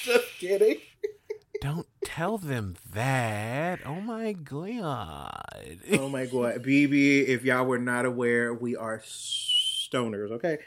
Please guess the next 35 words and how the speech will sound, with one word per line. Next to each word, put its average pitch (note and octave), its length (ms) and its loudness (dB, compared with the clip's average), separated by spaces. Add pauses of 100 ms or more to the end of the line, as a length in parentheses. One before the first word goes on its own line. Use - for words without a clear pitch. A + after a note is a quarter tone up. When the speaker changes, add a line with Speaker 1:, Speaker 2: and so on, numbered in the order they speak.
(280)
Speaker 1:
So B2 500 0 (180)
we B2 160 -4
smoke A#2+ 760 -4
before A2+ 400 -6
this B2+ 180 -8
podcast G#2+ 640 -6
because G#2 440 -12
we A2+ 340 -6
have A2+ 260 -6 (100)
come A#2+ 260 -4
to C3+ 140 -8
terms A2 380 -8
with A2 220 -8 (840)
a D3 60 -4
little F3 240 2
bit D#3+ 200 0
of D3 320 -4
marijuana B2 920 -2 (280)
helps D#3 380 -10
with D#3 160 -14
your D3 100 -6
creativity D3 920 -8
and, C#3 380 -4
you B2+ 80 -8
know, G#2+ 260 -10 (100)
helps B2 220 -8
us A#2 160 -8
not A#2 240 -4
feel A#2 260 -4
like A2 240 -4
we A2+ 180 -8
are G#2+ 200 -10 (320)
constrained C3 460 -4
to A#2 120 -8
society's C3 840 -2